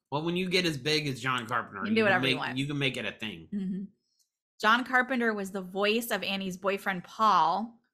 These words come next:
Speaker 2: when she's talking on the phone.
Speaker 1: Really? Okay. I didn't
Speaker 2: Yeah,
Speaker 1: know that.
Speaker 2: uh-huh. We hear on the phone talking to Lindsay and then to Annie.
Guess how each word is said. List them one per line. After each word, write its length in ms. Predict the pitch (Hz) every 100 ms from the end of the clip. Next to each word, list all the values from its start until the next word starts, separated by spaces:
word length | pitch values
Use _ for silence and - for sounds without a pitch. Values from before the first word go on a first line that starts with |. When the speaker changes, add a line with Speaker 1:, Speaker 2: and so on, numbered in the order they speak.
| _ -
Speaker 2:
when 140 | 190
she's 200 | 185 208
talking 340 | - 196 190
on 100 | 180
the 80 | 170
phone. 560 | - 208 175 147 156 190 _ _ _ _
Speaker 1:
Really? 300 | 269 - 143
Okay. 200 | 202 -
I 140 | 131 262
didn't 180 | 214
Speaker 2:
Yeah, 200 | 190 147 117
Speaker 1:
know 80 |
that. 180 | - 165
Speaker 2:
uh-huh. 220 | 202 185 180
We 120 | 202
hear 360 | 220 208 190 185
on 120 | 185
the 80 | 180
phone 220 | - 185
talking 280 | 185 175 175
to 60 | 170
Lindsay 420 | 170 170 175 165
and 120 | 160
then 80 | 151
to 60 |
Annie. 360 | 107 - 139